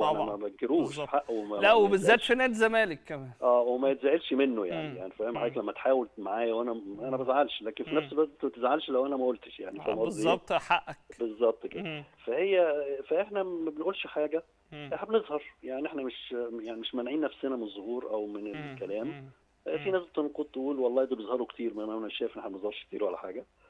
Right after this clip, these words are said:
Speaker 2: مم.
Speaker 1: أنا يمكن في خمسة وأربعين يوم ما، ما رحتش غير برنامج واحد،
Speaker 2: مم.
Speaker 1: انترفيو. آه، خم-، ست سبع مداخلات مثلًا، يعني ما،
Speaker 2: مم.
Speaker 1: يعني ما، ما فيش كثرة ولا حاجة، لكن،
Speaker 2: مم.
Speaker 1: آه، من حق الناس تعرف، فإحنا بن-، بنجاوب،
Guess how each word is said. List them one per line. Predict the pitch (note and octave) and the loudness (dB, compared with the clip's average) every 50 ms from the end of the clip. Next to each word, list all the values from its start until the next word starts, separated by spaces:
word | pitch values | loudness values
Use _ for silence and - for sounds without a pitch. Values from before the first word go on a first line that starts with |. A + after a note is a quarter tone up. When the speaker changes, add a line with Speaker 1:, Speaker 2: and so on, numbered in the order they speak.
| _ - | _ -16
Speaker 2:
مم. | D3+ D3+ C#3 C3 G2+ | -14 -12 -8 -8 -4
Speaker 1:
أنا | G2+ G#2 | -2 0
يمكن | A2 A#2 - - A2+ G2+ | -2 -2 -2 -4 -6 -4
في | - - G#2 G#2 G2+ F#2+ | -2 0 0 0 0 -2
خمسة | - - A#2+ A#2 - A#2 | -2 -4 -4 0 2 2
وأربعين | G#2+ G2+ - A2 A#2 A2+ | 2 2 0 -2 -2 -2
يوم | A2 A#2 A#2+ A#2+ B2 A2+ G#2+ G#2 | -2 -2 -2 -2 -4 -6 -8 -8
ما، | G2+ G2+ G2 | -8 -8 -8
ما | G2+ G#2 | -6 -6
رحتش | G#2+ G#2+ - - F2+ | -6 -6 -6 -8 -12
غير | F2+ F#2 F2 | -12 -12 -12
برنامج | F2 F#2+ F#2+ G#2 G#2 F2+ F2+ | -10 -8 -8 -6 -8 -6 -6
واحد، | F#2 - - - - _ _ _ _ _ - | -6 -8 -8 -14 -16 _ _ _ _ _ -18
Speaker 2:
مم. | - - | -14 -12
Speaker 1:
انترفيو. | D#3+ D#3+ D3 C3+ - - - _ _ _ _ _ _ _ _ _ _ _ _ _ _ _ _ - - | -10 -10 -10 -10 -10 -12 -12 _ _ _ _ _ _ _ _ _ _ _ _ _ _ _ _ -14 -10
آه، | G#2 G2 F#2 F#2+ G2 F#2+ F#2+ G2 - - | -10 -8 -6 -6 -4 -4 -6 -6 -4 -4
خم-، | A2+ A2 A2+ G2+ - | -4 -4 -6 -8 -10
ست | - G#2 - - | -12 -10 -4 -2
سبع | G#2+ F#2+ F2+ | -2 -2 -2
مداخلات | F2+ F2+ F2 - - F2+ F2 F#2+ - - | -4 -6 -10 -10 -10 -6 -6 -6 -6 -8
مثلًا، | F#2 F2+ - - G2+ - G#2 | -14 -16 -14 -16 -16 -14 -10
يعني | A2+ B2+ C3+ C3 C3 | -10 -8 -6 -6 -6
ما، | C3+ C3+ C3+ - | -8 -8 -10 -10
Speaker 2:
مم. | - - | -8 -8
Speaker 1:
يعني | D#3 D#3 D3 C3+ B2+ B2+ B2+ | -8 -8 -8 -8 -8 -8 -8
ما، | B2 B2+ B2 A#2+ A#2+ A#2+ | -10 -10 -12 -12 -10 -10
ما | A2+ A2 A2+ A2+ | -8 -8 -10 -10
فيش | - - C3 - - - | -8 -10 -10 -10 -6 -2
كثرة | B2 A#2 - - - F2+ | -2 -2 -2 -2 -8 -8
ولا | E2 D#2+ - | -8 -8 -10
حاجة، | - - F2+ F#2+ C3 D#3 _ _ _ _ _ _ _ _ - | -12 -12 -12 -10 -10 -12 _ _ _ _ _ _ _ _ -4
لكن، | A#2+ B2+ C3+ D3 C#3+ C3+ C3 C3+ C3 | -2 -2 -2 0 -2 -2 -2 -2 -4
Speaker 2:
مم. | B2+ B2+ B2 B2 B2 A#2 | -4 -4 -4 -4 -6 -6
Speaker 1:
آه، | A2+ | -6
من | A#2 A#2+ A#2 | -8 -8 -8
حق | - - - - | -6 -8 -6 -6
الناس | E3 D#3+ E3+ - - | -4 -4 -4 -2 0
تعرف، | F3 C#3+ A2+ A2+ D3+ - - - _ _ _ _ _ _ _ _ - | 0 2 2 2 -2 -2 -4 -20 _ _ _ _ _ _ _ _ -8
فإحنا | D3+ C#3+ - D3+ C#3+ C#3+ | -8 -6 -4 -6 -6 -4
بن-، | C#3+ C#3 C3+ C3 - C#3 C#3 C#3 C3+ C3+ C3 | -4 -6 -6 -6 -6 -6 -6 -6 -6 -8 -6
بنجاوب، | C3 D3+ D#3+ F3 A3 A#3 G3 E3 | -6 -4 0 2 4 4 2 2